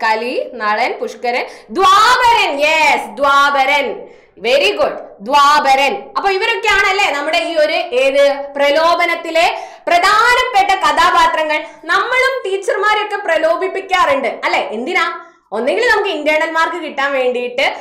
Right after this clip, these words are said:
അല്ലെങ്കിൽ എന്താണ്, attendance നമുക്ക് എപ്പോഴെങ്കിലും shortage ഒക്കെ വരുന്ന സമയത്ത് "മിസ്സേ, attendance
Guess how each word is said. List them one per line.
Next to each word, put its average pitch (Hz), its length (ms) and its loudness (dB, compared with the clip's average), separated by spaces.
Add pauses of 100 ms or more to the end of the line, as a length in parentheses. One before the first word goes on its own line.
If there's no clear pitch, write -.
(140)
അല്ലെങ്കിൽ 381 360 0
എന്താണ്, 285 520 -2
attendance 415 600 -4
നമുക്ക് 320 480 -4 (140)
എപ്പോഴെങ്കിലും 294 440 -2
shortage 302 480 -2
ഒക്കെ 294 100 -6
വരുന്ന 277 240 0
സമയത്ത് 254 580 -2
"മിസ്സേ, 226 360 -4
attendance 202 380 -6